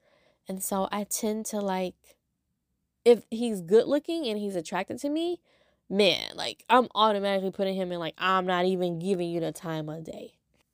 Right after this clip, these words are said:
right? "I'm not even giving you the time of day. Don't look this way. Don't talk to me about a relationship because I already know there's no way this is really gonna happen the way I think it's gonna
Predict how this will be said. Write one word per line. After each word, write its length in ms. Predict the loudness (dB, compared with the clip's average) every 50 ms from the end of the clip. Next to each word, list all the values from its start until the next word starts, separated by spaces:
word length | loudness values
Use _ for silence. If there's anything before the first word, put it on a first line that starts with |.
| _ _ -4
right? 360 | -2 0 0 0 -2 -4 -10 _ _ _ _ 0
"I'm 80 | 2
not 80 | 2 2
even 160 | 2 0 -2
giving 200 | -4 -4 -4 -2
you 100 | -4 -6
the 60 | -6
time 180 | -10 -12 -10 -10
of 80 | -2
day. 400 | 0 2 2 2 2 -2 -4 -6 _ _ _ _ _ -2
Don't 220 | -2 0 0 0
look 140 | -2 -2 -2
this 220 | -4 -8 -8 -4
way. 440 | -2 0 0 2 0 0 -2 -4 -8 _ _ _ _
Don't 140 | -6 -6 -4
talk 180 | -2 -2 -4 -4
to 80 | -4
me 80 | -6 -6
about 160 | -4 -4 -4
a 40 | -4
relationship 680 | -2 -2 -2 -2 -2 -4 -10 -8 -6 -4 -4 -4 -4 _
because 640 | -8 -8 -6 -4 -4 -2 0 0 0 -2 -2 -4 -4
I 80 | 0 0
already 200 | 2 2 2 0
know 420 | -2 -2 0 0 0 0 -2 -4 _ _ _ _ _ _
there's 180 | 0 0 0 0
no 220 | 0 0 2 2
way 520 | 4 4 4 4 4 2 2 0 -2 -6 -10 _ _ _ _ _ -10
this 160 | -8 -6 -6
is 80 | -6
really 320 | -6 -4 -4 -4 -2 -2 -4
gonna 300 | -4 -4 -6 -4 -4 -4
happen 400 | -4 -4 -6 -6 -6 -6 -6 -4
the 80 | -2
way 160 | -2 -2 -4 -6
I 40 |
think 200 | -8 -10 -14 -14
it's 100 | -14 -16
gonna 240 | -16 -14 -16 -14 -14